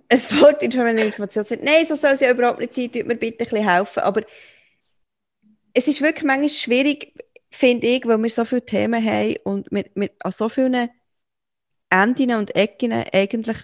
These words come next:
probieren, ähm, Leute e-, eine Stimme zu geben oder Themen sichtbar zu machen, die bis jetzt nicht so sichtbar waren, dass es manchmal vielleicht ein bisschen schwierig ist,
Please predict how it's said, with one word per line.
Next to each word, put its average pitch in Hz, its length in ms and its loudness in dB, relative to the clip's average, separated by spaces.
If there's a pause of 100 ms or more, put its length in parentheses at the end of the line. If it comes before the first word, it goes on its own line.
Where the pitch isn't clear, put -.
(680)
probieren, 240 920 2 (160)
ähm, 190 580 -2 (1700)
Leute 233 300 0 (380)
e-, 214 200 2
eine 185 100 2
Stimme 226 440 2
zu - 140 -10
geben 240 380 4
oder 202 260 -4
Themen 208 380 0
sichtbar 220 600 -2
zu - 100 -6
machen, 202 300 -2
die 185 60 -2
bis - 160 -6
jetzt 208 200 -4
nicht 220 180 -2
so 233 80 -6
sichtbar 220 380 -2
waren, 220 300 -4
dass - 180 -8
es 185 120 -8
manchmal 202 320 0
vielleicht 208 320 -4
ein 185 60 -10
bisschen 196 180 -4
schwierig 226 480 0
ist, 214 340 0